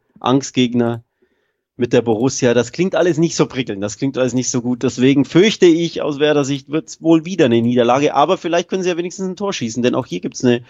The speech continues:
interessante Statistik. In, äh, von den letzten einundzwanzig Spielen fielen in siebzehn Tore für beide Mannschaften. Heißt natürlich, äh,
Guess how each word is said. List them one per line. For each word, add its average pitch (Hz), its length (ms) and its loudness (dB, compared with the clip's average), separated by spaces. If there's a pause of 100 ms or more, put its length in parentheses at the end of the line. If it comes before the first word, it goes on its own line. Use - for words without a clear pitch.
(160)
interessante 120 500 -2
Statistik. 120 520 -6 (400)
In, 123 300 4
äh, 113 360 4 (540)
von 127 140 -2
den 123 120 4
letzten - 300 0
einundzwanzig 196 800 -2
Spielen 175 360 -10
fielen 156 320 -6
in 139 200 -2
siebzehn 170 640 -4
Tore 156 380 -2
für 135 160 0
beide - 320 -4
Mannschaften. - 520 -10 (960)
Heißt 127 300 0
natürlich, 135 640 -2
äh, 117 420 2